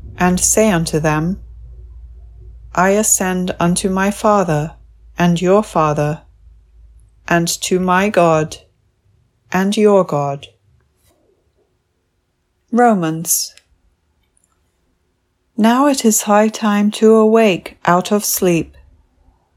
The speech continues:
for now is our salvation nearer than when we believed. The night is far spent,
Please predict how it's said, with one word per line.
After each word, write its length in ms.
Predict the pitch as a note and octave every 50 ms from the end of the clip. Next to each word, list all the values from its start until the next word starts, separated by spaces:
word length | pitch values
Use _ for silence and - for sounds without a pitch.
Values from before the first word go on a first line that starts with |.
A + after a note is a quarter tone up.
| _ _ _
for 240 | _ - - G#3 G#3
now 420 | G3+ G#3 A3 A#3+ B3 A3 F3+ E3+ -
is 220 | - F3 E3+ -
our 160 | F3+ F3+ F3+
salvation 800 | - - - G3 G3 G3 F#3+ G3+ G3 G3+ G3 - - F#3+ F#3 F#3 F#3
nearer 580 | F#3+ G3+ G#3 G3+ F#3 E3 D#3+ D#3+ F3 G3+ - - - - -
than 220 | - E3+ E3+ E3 D#3+
when 220 | D#3+ E3 E3 D#3+
we 120 | D#3+ E3
believed. 720 | E3 E3 F3 F3 F3+ G3 G#3+ G#3 F3+ D#3 D#3 - - - - - _ _ _ _ _ _ _ _ _ _ _ _ - _ _ _ _ _ _ - - _ - - _ - - - - - - - - - - - -
The 100 | - F#3+
night 500 | F3+ F3 F3 F3+ G3 G#3+ A#3+ A3+ - - _
is 240 | - F3+ F3 F3 -
far 320 | - - G#3 G3+ G#3 A3+ A#3+
spent, 720 | - - - - F#3+ E3+ D#3+ D#3 D#3 D#3 - - - -